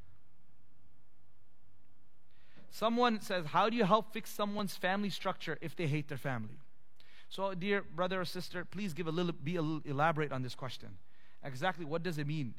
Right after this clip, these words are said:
a family structure? You want to fix the family structure. What exactly is the situation? If you need to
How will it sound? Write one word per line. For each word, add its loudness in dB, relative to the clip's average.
a -6
family 0
structure? -4
You -2
want 0
to -4
fix -4
the -4
family -2
structure. -6
What 4
exactly 0
is -4
the -4
situation? -4
If -6
you 0
need 2
to 0